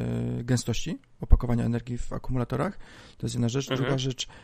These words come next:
Speaker 1: jakby z rozwojem, w sensie w międzyczasie wejdą kolejne regulacje dotyczące właśnie elektromobilności również w Polsce.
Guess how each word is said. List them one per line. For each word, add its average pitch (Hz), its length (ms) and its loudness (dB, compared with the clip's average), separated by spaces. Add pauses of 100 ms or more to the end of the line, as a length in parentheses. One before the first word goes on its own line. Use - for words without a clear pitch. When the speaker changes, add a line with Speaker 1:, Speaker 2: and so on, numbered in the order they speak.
(380)
Speaker 1:
jakby 123 260 0
z 117 100 -2
rozwojem, 120 680 2
w - 60 -20
sensie 107 240 -8
w 104 200 -12
międzyczasie 123 640 0
wejdą 123 300 -2
kolejne 123 360 2
regulacje 117 540 -2
dotyczące 110 680 -6
właśnie - 260 -8
elektromobilności 120 600 -2
również 127 260 2
w - 60 4
Polsce. 113 380 2